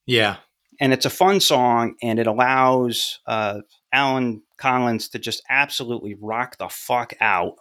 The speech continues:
Speaker 2: uh, you know, in terms of the, the solo his brains out.
Speaker 1: Yeah.
Speaker 2: It allows Billy Powell to solo his brains out. And then obviously the horns come in and you're just like, "Okay, well, this is just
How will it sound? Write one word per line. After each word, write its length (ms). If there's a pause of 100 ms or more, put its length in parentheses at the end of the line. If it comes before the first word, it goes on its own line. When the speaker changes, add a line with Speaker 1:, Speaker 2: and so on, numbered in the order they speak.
(160)
Speaker 2:
uh, 80
you 120
know, 100
in 80
terms 240
of 80
the, 260 (100)
the 140
solo 460
his 100
brains 420
out. 240 (380)
Speaker 1:
Yeah. 300
Speaker 2:
It 80
allows 260
Billy 260
Powell 420
to 60
solo 420
his 100
brains 380
out. 280 (100)
And 180
then 440
obviously 400
the 80
horns 360
come 200
in 120
and 100
you're 100
just 240
like, 140
"Okay, 260
well, 120
this 180
is 180
just 300